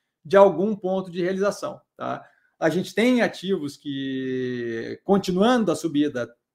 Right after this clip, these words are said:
eventualmente começa a ter algum nível de estímulo pra realização, mas nesse momento, nada do, é, a gente não pode ver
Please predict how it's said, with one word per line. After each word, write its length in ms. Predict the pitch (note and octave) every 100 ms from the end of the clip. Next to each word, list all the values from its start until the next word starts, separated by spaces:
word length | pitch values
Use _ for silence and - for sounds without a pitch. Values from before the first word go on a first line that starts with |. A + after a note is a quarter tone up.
| _
eventualmente 680 | - E3 A3 A3 E3+ F3 E3
começa 460 | - D#3+ F3 E3 C#3+
a 20 |
ter 240 | C#3+ A#2+ _ _ _ _ _
algum 300 | D3 D3 F#3
nível 280 | F#3+ G3+ F#3
de 100 | D3+
estímulo 520 | C#3+ - A3 A3 E3
pra 120 | D#3 C#3
realização, 520 | D3+ E3+ A#3+ C4+ C#4+
mas 160 | A#3
nesse 380 | C#3+ F#3 G3+ A3
momento, 480 | G3 D#3 D3 F3 G3
nada 460 | E3+ F3 A3+ E3+ D3
do, 220 | D3 D3 _ _ F3
é, 140 | F3 F3
a 120 | F3+
gente 180 | F#3 A3+
não 160 | G#3+
pode 380 | F#3+ C4 A#3+ F3+
ver 380 | C3 D3+ C3